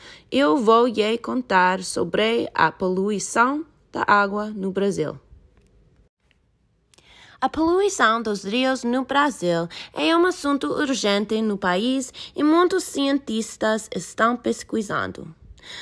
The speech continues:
Há várias causas para este problema,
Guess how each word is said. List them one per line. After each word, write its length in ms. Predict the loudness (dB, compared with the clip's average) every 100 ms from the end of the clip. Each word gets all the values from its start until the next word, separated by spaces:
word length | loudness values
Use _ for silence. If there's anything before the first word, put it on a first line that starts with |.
| -6
Há 160 | 2 4
várias 500 | 6 4 4 0 -6
causas 540 | 0 4 4 0 -8
para 280 | -2 0 2
este 320 | 2 -2 -4
problema, 640 | -8 -8 -2 0 0 -2